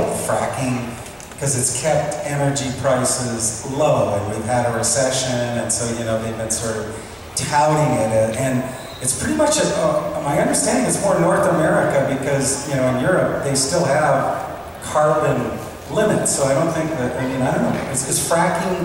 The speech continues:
I guess that's a question, is fracking pretty much a, a U S or North America phenomenon, or is it global?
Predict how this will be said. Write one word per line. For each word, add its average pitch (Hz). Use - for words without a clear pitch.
I -
guess 147
that's -
a -
question, 127
is 160
fracking 170
pretty 185
much 170
a, 135
a 113
U 170
S 165
or -
North 147
America 156
phenomenon, 165
or 135
is 135
it -
global? 151